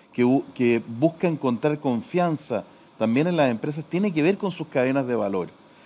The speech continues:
Entonces nosotros, eh, que estamos insertos solamente en economía real, lo que hacemos nosotros, nada de especulación, ni, ni, ni, ni proyectos que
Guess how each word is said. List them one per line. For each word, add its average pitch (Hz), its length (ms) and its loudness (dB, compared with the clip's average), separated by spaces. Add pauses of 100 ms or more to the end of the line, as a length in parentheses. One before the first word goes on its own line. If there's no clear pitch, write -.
(140)
Entonces 160 340 0
nosotros, 160 760 0
eh, 123 340 4 (600)
que 131 100 0
estamos 170 380 4
insertos 156 540 0
solamente 190 600 0
en 170 100 0
economía 135 420 0
real, 123 520 4 (440)
lo 110 140 -2
que 107 80 2
hacemos 123 320 0
nosotros, 107 380 -2
nada 117 280 4
de 117 40 4
especulación, 131 920 0 (540)
ni, 101 400 0
ni, 95 560 -2 (260)
ni, 104 320 -4
ni 107 200 -2
proyectos 113 560 0
que 123 400 0